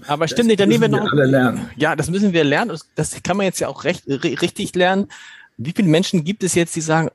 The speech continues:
Speaker 1: „Ah, kann ich die Energiekosten noch bezahlen? Kriege ich die Nebenkosten noch bezahlt?“ So. Das ist wahrscheinlich auch ein vorübergehender Zustand, aber eventuell ein langer vorübergehender Zustand. Und jeden Monat sitzen da Leute und sagen, „Ich krieg's nicht mehr hin.“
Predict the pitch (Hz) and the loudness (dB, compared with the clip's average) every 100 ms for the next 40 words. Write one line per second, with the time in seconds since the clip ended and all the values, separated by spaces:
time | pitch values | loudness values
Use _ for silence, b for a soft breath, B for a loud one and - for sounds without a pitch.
0 | - - - - - - 226 156 170 160 | -2 0 0 -4 -4 -2 0 -2 -4 -2
1 | 160 156 147 147 - 110 - 80 - - | 2 2 0 -8 -8 -6 -4 -4 -8 -8
2 | - 82 101 - 165 151 151 139 107 98 | -6 -4 -6 -4 -4 -2 0 2 2 -2
3 | - - - 71 - - - - - _ | -8 -14 -12 -14 -16 -12 -10 -10 -16 _
4 | - - - B B B B B B B | -16 -16 -16 B B B B B B B
5 | _ _ 117 110 - - 135 - 190 - | _ _ -20 -18 -14 -2 -2 0 -2 -2
6 | - _ _ _ - - 147 - 175 165 | -4 _ _ _ -10 -4 -2 0 0 0
7 | - 170 185 180 185 202 190 202 196 190 | -2 -2 -2 -4 -8 -4 -2 2 2 0
8 | 220 196 214 - 151 160 160 175 - 160 | -8 -4 -4 -2 0 2 2 0 0 0
9 | 160 240 151 - 113 110 101 101 92 92 | 2 2 0 -2 -16 -12 -10 -8 -8 -10
10 | - 123 196 185 165 - - 143 190 180 | -14 -12 -8 -4 -6 -8 -4 2 2 2
11 | 180 175 _ _ 151 131 - 196 185 165 | 0 -2 _ _ -12 -8 -4 0 0 0
12 | 170 180 175 170 165 - 175 - - 139 | -2 -2 0 0 -2 -6 -6 -4 0 0
13 | - 165 170 240 135 | -2 -2 2 4 4